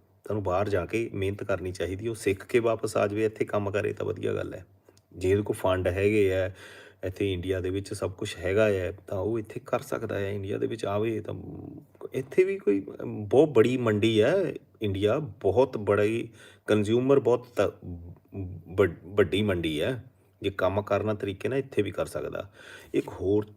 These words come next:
ਤਰੀਕੇ ਨਾਲ ਵੀ ਕੰਮ ਕਰ ਸਕਦਾ ਹੈ, ਉਹ ਹੈਗਾ ਵੀ ਕੋਈ ਇਹੋ ਜਿਹਾ ਕੰਮ ਹੋਵੇ ਜਿਹੜਾ ਇੱਥੋਂ, ਇੱਥੋਂ ਬੈਠ ਕੇ ਆਪਰੇਟ ਕੀਤਾ ਜਾ ਸਕੇ। ਥੋੜ੍ਹੀ ਦੇਰ ਉੱਥੇ ਦੇਖਿਆ, ਥੋੜ੍ਹੀ ਦੇਰ ਇੱਧਰ ਦੇਖਿਆ। ਬਹੁਤ ਬੰਦੇ ਕਰਦੇ ਆ, ਇੱਕ ਦੋ ਬੰਦੇ ਮੇਰੇ ਜਾਣਕਾਰ ਕਰਦੇ ਆ ਇੱਦਾਂ ਕੰਮ,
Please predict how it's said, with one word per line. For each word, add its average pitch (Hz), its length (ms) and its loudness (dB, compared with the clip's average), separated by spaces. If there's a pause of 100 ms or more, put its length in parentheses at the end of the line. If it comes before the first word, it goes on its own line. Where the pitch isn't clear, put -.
ਤਰੀਕੇ 95 320 -4
ਨਾਲ 101 120 0
ਵੀ 95 100 -4
ਕੰਮ 87 220 -6
ਕਰ - 180 -8
ਸਕਦਾ 71 320 -4
ਹੈ, 64 240 -8 (1700)
ਉਹ 107 160 4
ਹੈਗਾ 107 320 2
ਵੀ 131 300 -4 (380)
ਕੋਈ 123 160 6
ਇਹੋ 104 240 6
ਜਿਹਾ 123 180 4
ਕੰਮ 110 260 2
ਹੋਵੇ 104 400 2
ਜਿਹੜਾ 110 240 0
ਇੱਥੋਂ, 131 500 -4
ਇੱਥੋਂ 120 280 0
ਬੈਠ 107 220 4
ਕੇ - 120 0
ਆਪਰੇਟ 101 320 4
ਕੀਤਾ 87 280 -4
ਜਾ 82 160 -2
ਸਕੇ। 76 500 -10
ਥੋੜ੍ਹੀ 104 240 0
ਦੇਰ 104 160 6
ਉੱਥੇ 101 280 2
ਦੇਖਿਆ, 101 360 0
ਥੋੜ੍ਹੀ 101 220 -2
ਦੇਰ 104 120 -6
ਇੱਧਰ 90 220 -4
ਦੇਖਿਆ। 104 300 -6
ਬਹੁਤ 147 240 0
ਬੰਦੇ 147 220 2
ਕਰਦੇ 107 560 4
ਆ, 95 40 4
ਇੱਕ 101 180 -2
ਦੋ 101 140 6
ਬੰਦੇ 98 300 -2
ਮੇਰੇ 101 200 0
ਜਾਣਕਾਰ 98 580 -2 (640)
ਕਰਦੇ 87 440 -2
ਆ - 20 -6
ਇੱਦਾਂ - 200 -10
ਕੰਮ, - 240 -14